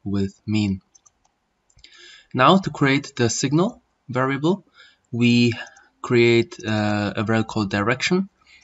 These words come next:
And first, initially, I'm assigning the value flat for direction, but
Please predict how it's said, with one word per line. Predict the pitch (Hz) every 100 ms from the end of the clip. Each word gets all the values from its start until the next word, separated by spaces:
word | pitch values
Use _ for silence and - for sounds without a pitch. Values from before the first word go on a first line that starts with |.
| _ _ -
And | 117 120 120 120 117 113
first, | - 170 190 -
initially, | 127 143 - 151 147
I'm | 120 117 117
assigning | 117 - 123 120 120 117 117 120 - _
the | - 104 107
value | 110 107 101
flat | 98 - 123 175
for | - 156
direction, | 147 143 147 - 156 151 _ - _ _ -
but | 147 165